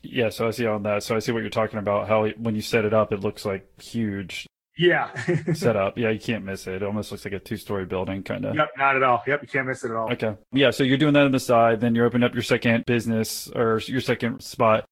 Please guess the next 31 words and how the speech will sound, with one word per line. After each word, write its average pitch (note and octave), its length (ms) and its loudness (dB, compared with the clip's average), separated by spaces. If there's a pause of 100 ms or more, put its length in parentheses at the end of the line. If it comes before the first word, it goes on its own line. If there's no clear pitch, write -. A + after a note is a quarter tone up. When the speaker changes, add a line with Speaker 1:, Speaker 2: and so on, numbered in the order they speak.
(240)
Speaker 1:
I C3 60 2
mean, C3 200 6
is B2 160 2
there C3+ 100 6
anything C3+ 280 4
else, A#2+ 240 4
uh, C3+ 120 2
before A#2+ 280 -2
we A#2 120 0
close A#2+ 280 0
out A#2 200 4
the A2 140 -2
interview C3 340 0
as A2+ 100 0
far A#2 320 4
as, G#2+ 320 2
I A#2 80 -2
guess, A#2 140 -2
opening A#2 320 2
up A2+ 60 -6
the A#2 60 -8
second A#2+ 280 0
restaurant A2+ 500 2
or G#2+ 160 0
anything A2 380 -2
else A2 180 -2
that B2 80 -2
we A#2+ 80 -4
could C3 140 -2
learn C3 160 0
here? C3+ 200 -2